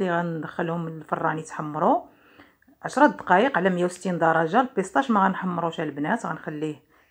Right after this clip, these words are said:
جانبا، غنحمر غير هادو بثلاثه البنات. راه في التوتال البنات كتجي ربعمية غرام بيناتهم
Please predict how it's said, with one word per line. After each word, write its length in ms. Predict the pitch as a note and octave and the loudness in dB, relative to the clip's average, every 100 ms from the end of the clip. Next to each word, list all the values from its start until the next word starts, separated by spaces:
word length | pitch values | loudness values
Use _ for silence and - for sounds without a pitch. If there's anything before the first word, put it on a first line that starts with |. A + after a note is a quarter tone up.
| - | -14
جانبا، 600 | C#3+ D3+ D3 C3+ D#3+ C4+ - - _ _ _ _ _ _ _ _ _ _ _ _ _ _ _ _ _ _ _ _ _ _ _ _ _ _ _ _ _ | -8 -4 -4 0 2 2 2 -8 _ _ _ _ _ _ _ _ _ _ _ _ _ _ _ _ _ _ _ _ _ _ _ _ _ _ _ _ _
غنحمر 380 | F3 - F3 E3 | -10 -6 -4 -2
غير 220 | F#3 B3 | 0 0
هادو 160 | F#3 D#3+ | 0 -2
بثلاثه 400 | - D#3 D3 D3 | -4 -4 -4 -4
البنات. 480 | C3 C3 C#3 C4 - - _ _ _ _ _ _ _ _ _ _ _ - | -8 -6 -2 -2 -2 -14 _ _ _ _ _ _ _ _ _ _ _ -8
راه 80 | F3+ | -8
في 100 | F3 | -8
التوتال 480 | - - F#3+ B3 C4 | -4 0 4 6 6
البنات 300 | F3 G#3+ C#4+ | 4 0 0
كتجي 240 | F#3+ D#3+ | -2 0
ربعمية 360 | F3+ D#3+ F#3+ C#4+ | 0 2 2 2
غرام 360 | F3+ E3 F3+ | 2 2 2
بيناتهم 500 | F#3 E3+ E3 - D#3+ | 0 -2 -4 -6 -10